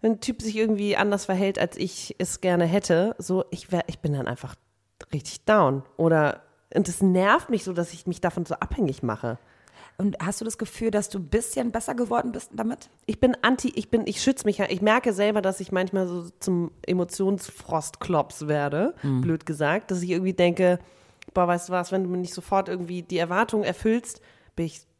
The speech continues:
Speaker 1: anti. Bin ich sofort
Speaker 2: Aber
Speaker 1: anti.“
Speaker 2: trotzdem bist du ein Typ, der schon,
Speaker 1: Sehr
Speaker 2: sag ich mal,
Speaker 1: euphorisch sein kann.
Speaker 2: Ja, und der auch vor allem dem noch eine Chance gibt immer wieder.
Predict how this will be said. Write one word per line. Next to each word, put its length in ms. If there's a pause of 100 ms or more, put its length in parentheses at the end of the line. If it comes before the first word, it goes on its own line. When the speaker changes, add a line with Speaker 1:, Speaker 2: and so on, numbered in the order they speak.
(300)
Speaker 1:
anti. 360 (280)
Bin 120
ich 100
sofort 360
Speaker 2:
Aber 140
Speaker 1:
anti.“ 140
Speaker 2:
trotzdem 300
bist 180
du 40
ein 80
Typ, 280
der 260
schon, 540 (120)
Speaker 1:
Sehr 420
Speaker 2:
sag 120
ich 60
mal, 180
Speaker 1:
euphorisch 200
sein 260
kann. 260
Speaker 2:
Ja, 200
und 160
der 140
auch 80
vor 160
allem 480
dem 240
noch 180
eine 120
Chance 420
gibt 200
immer 220
wieder. 240